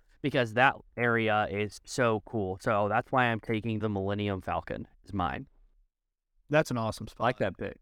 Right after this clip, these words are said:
Speaker 3: I've never done that. I need to do that next time. Maybe just in a few days here. So with my next pick, I was actually considering the Poly Lobby, but I am going to be doing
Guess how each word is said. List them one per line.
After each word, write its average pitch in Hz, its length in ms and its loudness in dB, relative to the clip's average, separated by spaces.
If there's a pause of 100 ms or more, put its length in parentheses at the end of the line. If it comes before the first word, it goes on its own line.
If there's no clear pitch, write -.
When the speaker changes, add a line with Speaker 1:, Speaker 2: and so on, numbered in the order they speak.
(180)
Speaker 3:
I've 110 160 -2
never 151 240 -2
done 107 160 2
that. 80 180 -2
I 90 80 -2
need 101 200 0
to - 60 -14
do 87 100 -2
that 73 120 -2
next - 220 -10
time. - 280 -12 (1080)
Maybe 117 200 2
just 110 200 -4
in 127 60 -2
a - 20 -6
few 147 160 -4
days 170 240 2
here. 107 260 -4 (360)
So 131 260 2
with 123 220 -2
my 120 180 0
next 139 280 -2
pick, 117 440 -4 (1040)
I 135 160 6
was 185 200 2
actually 143 340 -2
considering 127 460 -2
the 135 60 0
Poly 139 320 0
Lobby, 143 500 0 (1080)
but 113 340 4 (580)
I 127 180 4
am 131 160 0
going 120 300 0
to 110 120 -6
be 107 160 -2
doing 104 680 -2